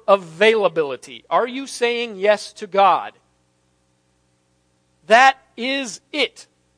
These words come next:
I can prove it to you mathematically. I don't even need the Bible. I could prove it to you through Scripture as well, but let's just talk simple math. What can you add to infinity to make it a greater number?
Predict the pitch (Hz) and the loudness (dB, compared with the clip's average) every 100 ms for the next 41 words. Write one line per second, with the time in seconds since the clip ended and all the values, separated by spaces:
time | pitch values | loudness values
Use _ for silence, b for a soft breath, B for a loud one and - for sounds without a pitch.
0 | _ _ _ _ 185 220 233 294 277 294 | _ _ _ _ -6 -6 -8 -10 -10 -10
1 | 277 277 - 277 294 190 127 120 143 180 | -4 -4 -2 -2 -2 -4 -10 -10 -10 -12
2 | 180 180 185 185 220 196 120 _ _ _ | -16 -16 -12 -8 -8 -10 -20 _ _ _
3 | _ _ _ _ _ _ _ 113 - 147 | _ _ _ _ _ _ _ -20 -20 -20
4 | 147 - 139 135 131 131 139 - 190 190 | -20 -20 -20 _ -20 -20 _ -18 -18 -16
5 | 185 170 190 233 247 254 285 277 311 269 | -18 -14 -8 -8 -8 -8 -10 -10 -18 -20
6 | _ 240 247 - - - 226 - 247 226 | _ -8 -8 -10 -20 -14 -14 -10 -8 -8
7 | _ 147 160 127 - _ _ _ _ _ | _ -10 -10 -10 -16 _ _ _ _ _
8 | _ _ _ _ _ _ _ _ _ _ | _ _ _ _ _ _ _ _ _ _
9 | _ _ 165 240 - 240 277 165 156 - | _ _ -4 -4 -4 -12 -6 -2 -2 -4
10 | 156 139 _ 143 143 214 175 147 127 127 | -18 -20 _ -16 -16 -20 -20 -18 -18 -20
11 | 127 123 117 110 101 | -14 -14 -14 -20 -20